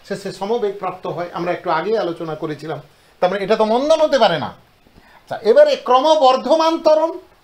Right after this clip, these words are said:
এই মন্দন এবং ক্রম হ্রাসমান মন্দন, সেক্ষেত্রে সময় বেগ লেখচিত্রগুলো দেখো।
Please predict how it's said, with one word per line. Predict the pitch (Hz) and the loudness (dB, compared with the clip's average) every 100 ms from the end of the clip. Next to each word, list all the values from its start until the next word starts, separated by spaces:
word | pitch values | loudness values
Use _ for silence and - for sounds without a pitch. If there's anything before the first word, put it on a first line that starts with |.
| - | -4
এই | 208 202 | -2 0
মন্দন | 214 277 311 330 330 | 2 2 4 2 2
এবং | 262 240 - | 2 2 4
ক্রম | 254 254 | 4 4
হ্রাসমান | 170 190 233 320 277 214 | 2 0 4 4 4 0
মন্দন, | 160 139 127 98 82 - - - | 0 -4 -4 -8 -10 -20 -14 -2
সেক্ষেত্রে | 247 302 302 269 | 0 0 0 0
সময় | 247 254 240 240 | 2 4 4 2
বেগ | 233 | 0
লেখচিত্রগুলো | 226 214 226 220 214 208 202 | -2 -2 -2 -4 -4 -4 -2
দেখো। | 190 185 208 | -2 -2 -6